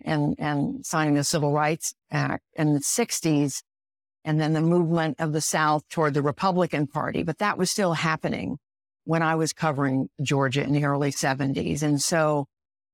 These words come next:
um, you could see it, you could see murmurs of it, if you will, but you,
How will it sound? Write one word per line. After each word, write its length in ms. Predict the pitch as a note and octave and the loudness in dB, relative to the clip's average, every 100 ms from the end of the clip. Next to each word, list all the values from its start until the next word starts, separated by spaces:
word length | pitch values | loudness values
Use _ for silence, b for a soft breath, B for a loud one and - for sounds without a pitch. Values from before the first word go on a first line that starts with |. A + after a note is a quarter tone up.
| _ - | _ -2
um, 560 | D3+ C#3+ C3+ C3+ - - | 0 2 2 0 -4 0
you 200 | F3 E3+ | 0 0
could 240 | E3+ C#3+ | -2 -2
see 400 | - - G#3 G#3 | -4 0 2 2
it, 140 | G3+ F3 - _ _ _ | 0 -4 -12 _ _ _
you 120 | F3 E3+ | -2 0
could 180 | E3 | -2
see 420 | - G3 F3 D#3+ D#3 _ _ _ _ _ _ G3+ | 0 0 2 2 -2 _ _ _ _ _ _ 0
murmurs 360 | A3 B3+ A#3 | 2 2 0
of 200 | - A3+ | -2 0
it, 180 | B3+ C#4 A3+ | 2 0 -2
if 140 | G#3+ | 0
you 120 | A3 | 2
will, 420 | G#3 G#3+ A3+ A3+ - _ _ _ - | 2 2 2 0 -4 _ _ _ -4
but 140 | - | 2
you, 140 | F#3 | 2